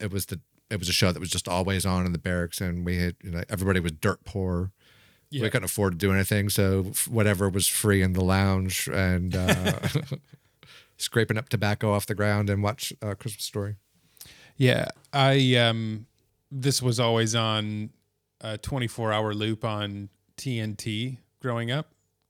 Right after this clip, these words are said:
Speaker 2: which turned into, I, I forget who they sold. I think somebody else bought them or they changed their name.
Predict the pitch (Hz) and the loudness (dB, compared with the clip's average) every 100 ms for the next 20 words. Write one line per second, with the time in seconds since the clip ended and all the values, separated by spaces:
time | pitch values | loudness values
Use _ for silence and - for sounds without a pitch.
0 | - 123 - - - 127 113 107 107 117 | -12 -10 -10 -12 -12 -8 -6 -6 -8 -8
1 | 110 110 - 113 107 123 113 113 110 101 | -6 -8 -10 -14 -10 -8 -6 -6 -4 -4
2 | - - 110 - 127 - - 185 - _ | -4 -4 -6 -10 -16 -18 -14 -14 -14 _
3 | - 113 117 113 127 - 151 135 147 135 | -16 -12 -8 -8 -10 -14 -14 -12 -10 -10
4 | 127 117 - 117 113 117 113 113 127 | -8 -10 -10 -10 -10 -10 -6 -6 -6